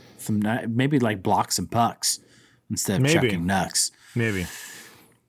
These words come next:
Speaker 1: That rhymed.
Speaker 2: <laughs>
Speaker 1: All right.
Speaker 2: Hey,
Speaker 1: I don't wanna talk about it, but we kinda have to because it's coming up. Uh, with the Kings slumping and the trade deadline approaching, the rumors are flying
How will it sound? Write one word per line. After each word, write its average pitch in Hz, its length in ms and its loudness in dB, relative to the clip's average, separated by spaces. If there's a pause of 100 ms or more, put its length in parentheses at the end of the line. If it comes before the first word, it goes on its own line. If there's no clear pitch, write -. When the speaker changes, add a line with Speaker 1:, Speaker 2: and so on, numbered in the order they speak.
(420)
Speaker 1:
That 254 140 -2
rhymed. 147 300 -2 (720)
Speaker 2:
<laughs> - 180 -4
Speaker 1:
All 196 80 4 (680)
right. 202 400 4
Speaker 2:
Hey, - 40 -12 (1600)
Speaker 1:
I 214 120 2
don't 240 100 4
wanna 185 160 4
talk 160 160 4
about 139 240 2
it, 139 240 -2
but 151 220 2
we 135 60 -2
kinda 143 200 0
have 123 240 0
to 123 160 2
because 113 320 2
it's 101 100 -8
coming 113 240 0
up. 104 180 0 (220)
Uh, 131 260 4
with 143 140 2
the 160 60 -4
Kings 190 340 2
slumping 185 460 2
and 143 120 4
the 123 60 2
trade 156 480 0
deadline 127 500 2
approaching, 123 760 -2
the 110 100 0
rumors 180 480 4
are 123 400 0 (100)
flying 370 720 -2